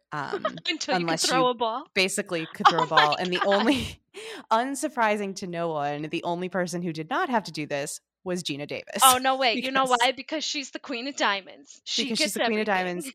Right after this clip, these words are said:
Speaker 2: <laughs>
Speaker 1: and she is stunning, and Marsha, Marsha, Marsha, Dottie, Dottie, Dottie, like, she's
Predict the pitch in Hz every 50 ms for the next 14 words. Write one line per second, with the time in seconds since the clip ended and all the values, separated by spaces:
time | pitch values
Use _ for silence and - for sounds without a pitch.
0 | _ _ _ - 190 175 196 - - - - 202 180 175 170 165 - - 175 -
1 | - - - 180 160 156 156 151 151 151 156 - - - 160 151 156 151 151 156
2 | 160 - - - - 175 170 160 160 - - 190 175 165 165 160 - 180 165 151
3 | 147 147 156 - 160 151 143 147 - 156 143 147 156 165 156 151 143 143 151 147
4 | 151 151 147 143 143 147 147 151 147 151 151 147 143 - - - - 151 147 147
5 | -